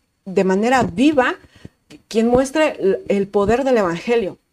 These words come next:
lo que el Señor ha hecho en nuestros corazones, que otros puedan ver lo que Dios hace en los corazones de, de los pecadores arrepentidos, tú y yo y todos. Dime si eso no es glorioso, mujer, una oportunidad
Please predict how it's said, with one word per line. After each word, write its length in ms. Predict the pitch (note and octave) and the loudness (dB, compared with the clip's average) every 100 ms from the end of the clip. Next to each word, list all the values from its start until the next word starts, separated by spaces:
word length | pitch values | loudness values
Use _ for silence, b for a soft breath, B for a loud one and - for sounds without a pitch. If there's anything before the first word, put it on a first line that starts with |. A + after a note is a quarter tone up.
| _ _ | _ _
lo 180 | F#3+ F#3+ | -8 -6
que 100 | G#3+ | -4
el 100 | G3+ | -4
Señor 320 | G#3 G#3 A3+ | -4 -2 -2
ha 180 | A#3 A3 | 0 0
hecho 300 | A#3 B3+ A3+ | 0 0 -4
en 60 | G3 | -4
nuestros 300 | G3+ G#3+ G3 | -6 -6 -8
corazones, 640 | G3 E3+ F#3+ F#3 E3+ - _ _ _ B B B | -6 -6 -6 -8 -8 -12 _ _ _ B B B
que 80 | G#3 | -2
otros 240 | G3 A#3 | 0 -2
puedan 440 | - A3+ A3+ G#3 F#3+ | -2 -2 -2 -2 -2
ver 280 | F#3+ F#3+ G#3 b b | -2 -2 -8 b b
lo 160 | G3+ G3 | -6 -4
que 100 | G3 | -2
Dios 240 | F#3+ F#3+ | -4 -4
hace 460 | G3 G3 - D#3+ - _ _ _ _ | -8 -8 -6 -8 -8 _ _ _ _
en 120 | F3+ F#3 | -4 -2
los 140 | F#3 | -2
corazones 580 | F#3 E3+ - F#3 G#3 - B B B - | -2 -2 -2 -2 -4 -8 B B B -6
de, 240 | F3+ - - - | -4 -4 -8 -8
de 140 | F3 F3+ | 0 0
los 160 | F3+ | 0
pecadores 500 | - F#3 F3+ G3+ A3 | -4 0 4 4 2
arrepentidos, 800 | G3+ F#3+ F#3+ F3 G3 F#3 F#3 - | -4 -6 -4 -4 -2 -4 -4 -8
tú 220 | - A3+ A3 | -2 -2 -2
y 100 | F#3 | -2
yo 120 | G3+ | -2
y 100 | G#3+ - - | -4 -10 -4
todos. 420 | A3 A3 - - - _ _ _ - - - - _ _ _ _ B B B | -2 0 -4 -14 -20 _ _ _ -6 -6 -8 -16 _ _ _ _ B B B
Dime 260 | C4 D4 D4+ | 2 2 2
si 120 | D4 | 0
eso 220 | C4+ C4+ | 2 0
no 120 | A#3 | 0
es 220 | A#3 - - | -2 -4 -14
glorioso, 580 | D#3 G3 F#3+ G#3+ G#3+ - | -4 2 2 4 2 0
mujer, 340 | F#3+ D3+ E3+ - | -8 -8 -12 -4
una 200 | B3 C4+ | 0 0
oportunidad 560 | C4 A#3+ A3 A3 A3+ | 0 -2 -2 -2 -2